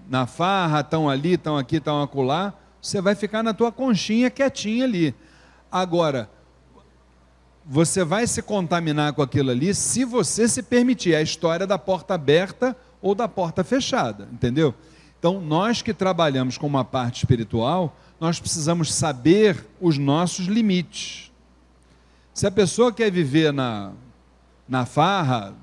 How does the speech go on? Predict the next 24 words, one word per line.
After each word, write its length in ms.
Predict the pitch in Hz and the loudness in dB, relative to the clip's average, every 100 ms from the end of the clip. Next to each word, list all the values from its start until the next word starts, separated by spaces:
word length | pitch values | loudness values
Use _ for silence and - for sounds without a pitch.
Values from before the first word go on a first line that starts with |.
| - - | -16 -4
é 80 | 147 | -2
um 80 | |
direito 460 | 208 226 170 202 226 | 2 2 2 0 -2
dela, 320 | 190 190 170 | -2 -2 -2
mas 200 | 127 120 | -4 -4
ela 120 | 147 | -2
vai 140 | 165 185 | 0 -2
viver 260 | 185 151 | -2 0
a 60 | 196 | 0
vida 260 | 190 220 208 | -2 -4 -4
dela 280 | 196 240 | -4 -4
lá, 300 | 220 175 180 | -4 -4 -4
entendeu? 500 | 123 107 120 147 139 101 - _ _ - | -6 -6 -2 0 0 -2 -18 _ _ -18
A 40 | |
gente 120 | 143 | -4
não 180 | 139 127 | -2 0
vai, 480 | 127 139 165 190 214 202 - _ _ _ _ _ _ _ _ _ | 0 0 -2 -4 -8 -18 -20 _ _ _ _ _ _ _ _ _
a 80 | 120 | -4
gente 180 | 123 151 | 0 0
não 140 | 170 | 2
vai 180 | 135 - | 2 0
se 120 | - | -2
misturar, 500 | 165 160 196 160 156 | -4 -4 -4 -4 -4
não, 220 | 196 117 | -4 -6